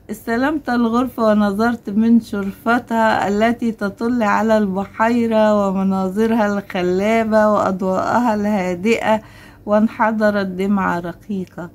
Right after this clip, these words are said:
من عيني، وحدثت نفسي: "قطار بمئات الركاب، الركاب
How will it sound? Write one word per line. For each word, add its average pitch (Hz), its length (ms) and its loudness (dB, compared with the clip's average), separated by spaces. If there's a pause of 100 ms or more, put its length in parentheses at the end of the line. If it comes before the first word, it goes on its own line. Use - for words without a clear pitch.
(340)
من 214 200 4
عيني، 220 600 2 (280)
وحدثت 220 720 -2
نفسي: 214 580 -2 (1080)
"قطار 240 560 2
بمئات 226 960 0
الركاب، 208 720 -2 (220)
الركاب 202 720 -2